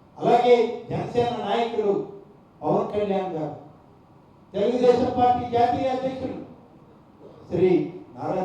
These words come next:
చంద్రబాబు నాయుడు గారు, వీళ్ళ ముగ్గురి సమన్వయంతో ఏర్పడినటువంటి ఈ కూటమి నాయకత్వం ఒకరికి ఒకరు ఇచ్చి పుచ్చుకునే ధోరణిలో సలహాలు, సూచనలు,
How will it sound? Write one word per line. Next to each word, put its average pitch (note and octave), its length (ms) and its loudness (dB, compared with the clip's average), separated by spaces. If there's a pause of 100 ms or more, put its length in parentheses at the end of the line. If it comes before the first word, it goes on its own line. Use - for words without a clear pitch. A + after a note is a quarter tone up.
చంద్రబాబు F3 520 -6
నాయుడు C3 280 -16
గారు, - 140 -18 (640)
వీళ్ళ G#3+ 220 4 (100)
ముగ్గురి A3+ 380 0
సమన్వయంతో B3+ 680 0 (140)
ఏర్పడినటువంటి G#3+ 760 -2 (500)
ఈ E3+ 80 2 (120)
కూటమి A3+ 400 -2
నాయకత్వం C4 600 0 (1500)
ఒకరికి G#3+ 400 -4
ఒకరు F3+ 360 -2 (100)
ఇచ్చి D3+ 260 -10
పుచ్చుకునే F#3 600 -8
ధోరణిలో E3+ 480 -4 (720)
సలహాలు, F#3+ 600 2 (140)
సూచనలు, G#3 500 -4